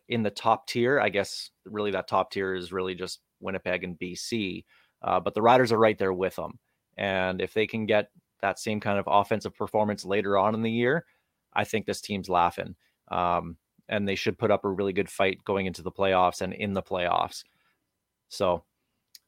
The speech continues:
I don't, I don't take away a lot of negative from this game. Um, I'll,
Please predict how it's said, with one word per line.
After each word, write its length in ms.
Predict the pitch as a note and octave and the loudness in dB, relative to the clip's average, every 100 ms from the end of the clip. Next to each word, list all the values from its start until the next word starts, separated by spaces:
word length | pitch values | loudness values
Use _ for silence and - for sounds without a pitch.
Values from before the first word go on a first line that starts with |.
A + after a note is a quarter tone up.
| - | 0
I 140 | C3 | 6
don't, 160 | D3 C3+ | 8 8
I 60 | |
don't 180 | C#3 C#3 | 6 4
take 220 | - C3 | 4 2
away 320 | C#3 B2 A#2+ A#2+ | 4 4 6 6
a 100 | A2 | 6
lot 240 | A2 A2+ | 6 6
of 240 | G#2+ G2 | 4 0
negative 380 | A2+ A#2 B2 B2 | 0 2 2 0
from 180 | - B2+ | 0 2
this 160 | B2 - | 2 0
game. 360 | C3 B2+ D3 - _ _ _ - | 0 0 -2 -8 _ _ _ -4
Um, 440 | G#2 G2 G2 F#2+ F2 _ _ _ _ _ _ _ _ _ _ _ _ _ _ _ - | 0 2 2 0 -6 _ _ _ _ _ _ _ _ _ _ _ _ _ _ _ -2
I'll, 120 | A2+ | -2